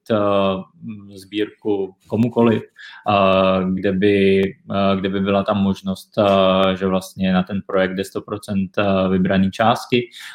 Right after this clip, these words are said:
eh, což se teď ukazuje, že to, eh, vlastně byl docela dobrý krok, protože spousta těch projektů, eh, i když jsme se s nima potom bavili a který potom proběhly na Doniu, tak, eh, vlastně oni říkali, že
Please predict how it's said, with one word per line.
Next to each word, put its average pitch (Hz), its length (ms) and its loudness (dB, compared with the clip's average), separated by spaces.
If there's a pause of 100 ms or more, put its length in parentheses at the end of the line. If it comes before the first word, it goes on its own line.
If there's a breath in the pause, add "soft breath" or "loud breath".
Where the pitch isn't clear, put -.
(120 loud breath)
eh, 98 380 4
což - 180 -6
se 107 100 -2
teď 104 160 -2
ukazuje, 101 480 0
že 95 120 -4
to, 104 220 -2 (380 loud breath)
eh, 95 360 4
vlastně 92 340 0
byl 95 200 0
docela 92 320 -2
dobrý 95 340 0
krok, 92 280 -6
protože 95 380 -8
spousta - 380 -6
těch 113 140 -4 (100)
projektů, 95 520 -4 (400 loud breath)
eh, 90 280 4
i - 20 0
když 90 120 -4
jsme 101 140 -4
se - 140 -8
s - 80 -14
nima 95 220 2
potom 95 280 0
bavili 92 400 4
a 92 80 2
který 92 280 -4
potom 101 280 -6
proběhly 95 400 0
na 95 120 2
Doniu, 92 340 2 (340 loud breath)
tak, - 240 -4
eh, 92 580 4
vlastně 92 400 -2
oni 90 180 -2
říkali, 90 380 -6
že 90 180 -4